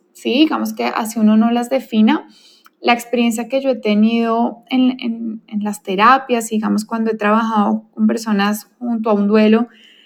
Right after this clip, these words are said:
es todos pasamos por etapas, digamos que estas, estas cinco que yo mencionaba son como las más conocidas o, o las que más dice la teoría,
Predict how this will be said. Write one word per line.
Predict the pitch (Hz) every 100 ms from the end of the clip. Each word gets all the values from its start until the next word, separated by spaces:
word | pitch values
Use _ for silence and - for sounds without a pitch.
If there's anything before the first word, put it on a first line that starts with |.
| _ _
es | - 254 - -
todos | 285 285 294
pasamos | 294 320 311 262 226 220
por | - 254
etapas, | 269 269 208 214 - 403 480 - _
digamos | 294 - - 208
que | 214 214 - _ _ _ _
estas, | - 220 214 202 208
estas | - 220 220 214
cinco | 254 247 254
que | 277
yo | 254
mencionaba | 214 208 240 233 214 202
son | 220
como | 220 220 240
las | 240
más | 233 208 208 - _ _ _ _ _ _ _
conocidas | 254 254 247 226 226 220 254 320
o, | 247 220 -
o | 214
las | 214 214
que | 202
más | 196 214 220
dice | 226 233
la | 247 262
teoría, | 254 214 208 254